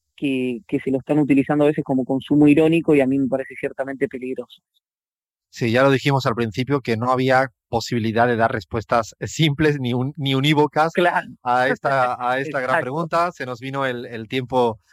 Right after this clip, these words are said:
Speaker 2: encima. Tú conoces bien los, los tiempos de la radio, pero el debate era
Speaker 1: Por
Speaker 2: interesante.
Speaker 1: supuesto.
Speaker 2: Gracias, Iván, por estar con nosotros, eh, en La Pizarra. Te seguiremos molestando y llamándote para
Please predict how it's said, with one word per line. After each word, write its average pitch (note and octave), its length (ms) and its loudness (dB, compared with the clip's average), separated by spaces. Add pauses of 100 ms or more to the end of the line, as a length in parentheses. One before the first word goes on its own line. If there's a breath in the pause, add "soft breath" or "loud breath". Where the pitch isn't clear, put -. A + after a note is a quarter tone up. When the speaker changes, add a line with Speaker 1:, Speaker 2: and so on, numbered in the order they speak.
(140)
Speaker 2:
encima. C3+ 460 0
Tú C3+ 100 -6
conoces B2 320 -4
bien C3 200 0
los, B2+ 260 2 (220 soft breath)
los C3 200 -2
tiempos E3 320 0
de D3+ 80 2
la C3 120 2
radio, C#3+ 360 0
pero B2+ 200 0
el A#2+ 60 -2
debate B2 400 0
era B2+ 240 0
Speaker 1:
Por B2 100 -10
Speaker 2:
interesante. B2 360 -8
Speaker 1:
supuesto. C3 200 -2
Speaker 2:
Gracias, C3+ 560 0 (260)
Iván, C3+ 340 2
por C3+ 140 0
estar B2+ 260 -4
con B2 120 -4
nosotros, B2 480 -4
eh, A2+ 220 -4 (260 loud breath)
en B2 140 -4
La A#2+ 80 2
Pizarra. C#3+ 380 0
Te D3 100 -10
seguiremos B2 540 -4
molestando B2+ 520 -2
y B2+ 40 0
llamándote A#2+ 560 -2 (320 soft breath)
para A2 480 2